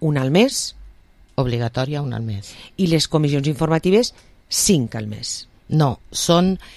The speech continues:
Speaker 2: eh, són deu comissions al mes, perquè són dos de cada una. Cada quinze dies se fa una comissió.
Speaker 1: O sigui que siguin cinc dobles.
Speaker 2: Sí.
Speaker 1: I el ple ordinari.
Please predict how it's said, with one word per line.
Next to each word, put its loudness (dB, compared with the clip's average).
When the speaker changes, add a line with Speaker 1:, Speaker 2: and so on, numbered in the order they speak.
Speaker 2:
eh, 0
són 0
deu 0
comissions -4
al -4
mes, -6
perquè -8
són -4
dos -4
de -6
cada -6
una. -8
Cada -8
quinze -8
dies -8
se -8
fa -6
una -8
comissió. -8
Speaker 1:
O -18
sigui -6
que -8
siguin -6
cinc -4
dobles. -6
Speaker 2:
Sí. -10
Speaker 1:
I -2
el 0
ple 2
ordinari. -4